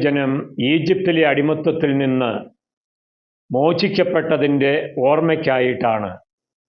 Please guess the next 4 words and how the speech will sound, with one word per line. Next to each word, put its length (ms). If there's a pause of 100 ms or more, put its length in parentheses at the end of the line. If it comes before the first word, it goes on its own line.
(180)
പെസഹ 320 (400)
ആചരിച്ചിരുന്നത്. 840 (1500)
പുറപ്പാട് 480
പുസ്തകം 440